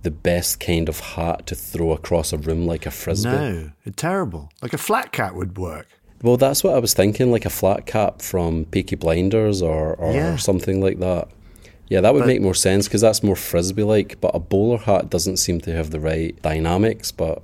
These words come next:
Speaker 2: But we didn't, we didn't question that when we watched it 'cause it's such a dramatic scene.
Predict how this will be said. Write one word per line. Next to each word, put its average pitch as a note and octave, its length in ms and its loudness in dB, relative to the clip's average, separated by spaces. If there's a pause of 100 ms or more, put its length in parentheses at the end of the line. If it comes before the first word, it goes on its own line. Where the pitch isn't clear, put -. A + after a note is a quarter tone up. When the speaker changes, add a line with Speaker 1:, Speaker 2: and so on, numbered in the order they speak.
(100)
Speaker 2:
But B2+ 80 -2
we C#3 100 2
didn't, C#3+ 240 2
we C#3 100 2
didn't C#3+ 220 0
question A#2 440 -4
that F#2 160 -6
when G2 120 -6
we F#2+ 60 -6
watched G#2+ 240 -6
it F#2 80 -14
'cause G2+ 140 -6
it's A2+ 100 -8
such G#2+ 160 -4
a G2+ 60 -4
dramatic G#2 540 -4
scene. A2+ 280 -4